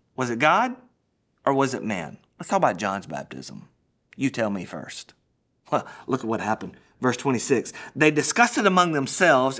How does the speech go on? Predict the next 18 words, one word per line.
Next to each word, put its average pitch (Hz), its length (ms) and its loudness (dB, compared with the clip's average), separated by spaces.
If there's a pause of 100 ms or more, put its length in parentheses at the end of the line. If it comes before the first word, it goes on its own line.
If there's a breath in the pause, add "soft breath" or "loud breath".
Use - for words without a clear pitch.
and 139 160 -2
they 131 80 2
said," 120 560 0
okay, 117 260 -6 (480 loud breath)
"if 135 240 2
we 233 220 2
say, 220 340 4
'From 127 300 -2
heaven,' 113 680 0 (320 loud breath)
he 269 300 6
will 170 340 2
ask, 101 560 -2 (420 soft breath)
'Then 117 220 0
why 139 240 4
didn't 135 400 2
you 117 160 -2
believe 135 560 2
him?' 85 300 -10